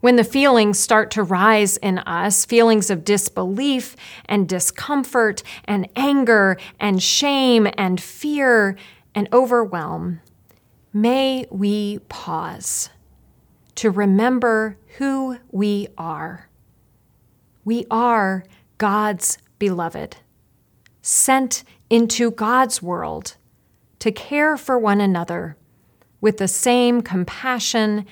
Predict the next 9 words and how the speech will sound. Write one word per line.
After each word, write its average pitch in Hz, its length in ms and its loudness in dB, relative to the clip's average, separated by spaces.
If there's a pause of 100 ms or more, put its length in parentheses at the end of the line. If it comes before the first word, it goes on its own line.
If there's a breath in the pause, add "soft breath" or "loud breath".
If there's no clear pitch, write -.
(440 loud breath)
and 202 200 0
tenderness 170 880 -6 (640)
with 196 200 -4
which 196 300 -2
God 240 380 -2
cares 165 680 -6 (560)
for 208 300 -6
each 233 380 -4 (100)
one 185 460 -4